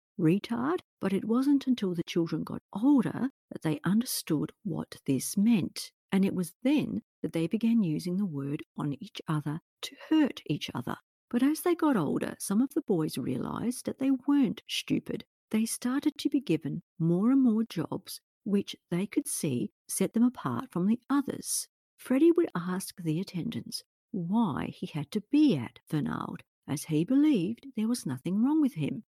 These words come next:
but his questions were never answered. So Freddie's frustrations grew and grew, and rather than being called cooperative and good-natured, as he had first been called, the teachers began to see that he became sneaky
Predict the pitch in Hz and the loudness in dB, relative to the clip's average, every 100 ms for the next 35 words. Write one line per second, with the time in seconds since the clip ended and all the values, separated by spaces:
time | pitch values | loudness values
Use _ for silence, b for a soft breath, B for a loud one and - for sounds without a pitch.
0 | _ 170 165 160 - - 247 - 254 247 | _ -4 -2 -4 -6 -6 -6 0 2 2
1 | - 175 156 151 160 - 151 139 - 139 | 2 0 0 0 -4 -4 -4 -4 -4 -6
2 | - _ _ - 147 143 - 151 190 - | -6 _ _ -10 -6 -6 -4 -2 -2 -4
3 | - 233 - 208 180 - 180 170 - 160 | -4 -6 -4 -4 -4 -2 -4 -4 -4 0
4 | 160 160 - 180 180 175 135 - _ - | 2 2 -2 -2 0 0 0 -4 _ -2
5 | 170 165 185 226 220 202 175 175 160 156 | 2 2 2 0 0 2 0 0 -2 -2
6 | - 147 147 - 139 160 - - 311 320 | -2 -2 -4 -4 -4 -4 -4 0 0 0
7 | - 160 147 147 143 160 254 - 160 240 | -2 -4 0 0 0 0 0 -2 0 0
8 | 254 _ - 165 165 - 170 151 147 - | -2 _ -2 0 0 0 0 0 -2 2
9 | 214 302 - 143 - - - 262 262 _ | 4 4 2 -2 0 0 2 2 0 _
10 | - 240 - 294 294 311 330 247 175 170 | -2 0 4 4 4 0 -2 -2 -2 -4
11 | 202 - - - - - 175 170 175 226 | -6 -4 -2 -2 -4 -4 -2 2 4 4
12 | 254 175 143 254 - - 139 - 180 | 2 0 -2 -2 -4 -2 -2 0 -2